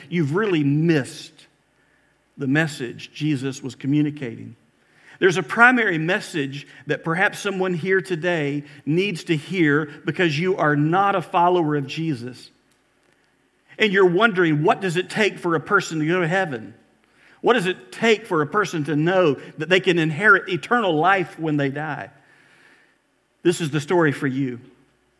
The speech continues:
Because so often the answer to that question is wrong. We have all the wrong answers. And Jesus wants to help us see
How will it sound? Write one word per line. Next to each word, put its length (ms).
Because 220
so 220
often 460
the 260
answer 260
to 140
that 200
question 420
is 120
wrong. 460
We 100
have 160
all 240
the 100
wrong 380
answers. 600
And 100
Jesus 420
wants 200
to 80
help 240
us 120
see 480